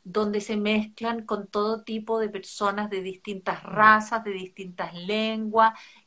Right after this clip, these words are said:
Speaker 1: y lo que pasa con esa experiencia es que todos la consideran una experiencia riquísima para sus hijos. Estoy segura que a muchos de los hijos de nuestros gobernantes y dirigentes políticos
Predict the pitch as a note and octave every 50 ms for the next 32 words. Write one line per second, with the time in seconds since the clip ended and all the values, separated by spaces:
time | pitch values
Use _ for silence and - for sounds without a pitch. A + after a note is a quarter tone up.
0 | _ _ - C4 C#4 C#4+ C#4+ D4 - _ _ _ _ - A3 G#3+ G#3 G#3+ - G#3
1 | G#3 - - E4+ G4+ A#4 A#4 - - F#4 - A#3 G3+ F3 F#3 F3+ - G3 - _
2 | - D#3 D3+ D3+ D3+ C#3+ C#3 C#3 C#3 - - - G#3 G#3+ - _ _ _ _ _
3 | _ _ _ _ C#4+ C#4+ C#4+ - - C#4 G#3+ G#3+ - D4+ E4+ F4+ G4 G4 G4 F#4+
4 | D4+ C#4+ C4 B3+ A3+ A3 B3 A#3 A3+ A3 A3+ B3 C4 B3 A#3+ A3 G#3+ - - -
5 | F#3 E3+ F#3+ G#3+ A3+ A#3+ A#3+ A#3+ - C#4+ C4 B3+ - - - _ _ - G3 F#3+
6 | G3+ A3 A3+ G#3 G#3+ - - B3+ C4+ D4+ - - - - E3+ D#3 C#3 C3 C3 -
7 | - - - _ _ _ _ _ - F3 E3+ E3 D#3+ - - - - - D#3+ C#3+
8 | - - - - - - - - - - _ _ _ _ _ - - - - A3
9 | G#3+ - - _ - E4+ F#4+ F#4 F#4 - - - - D4+ A3+ G#3 G3 - A3+ B3+
10 | C#4+ D4 A#3 F#3+ D#3+ D3+ - - - _ _ _ - - G3+ F#3+ F#3+ F#3+ F#3+ G3+
11 | A3+ B3+ C#4+ D4 - - A#3 G#3 F#3+ F#3 F#3 - F#3 F3 F3 E3+ - - G3+ F#3+
12 | F#3 - - G#3 G3+ - G3 E3+ E3 F3 F3+ F3 - G#3 G3 G3 F#3+ F3+ E3+ D#3+
13 | D3+ D#3 D#3 E3 E3 D#3+ D#3 E3 E3+ - - F3+ F3 E3+ D3+ D3+ D3 D3 C#3+ -
14 | - F3+ E3+ F3 - F#3 - - F3 D#3 D#3 E3 E3 D#3+ - D3+ D3 - - F#3
15 | A3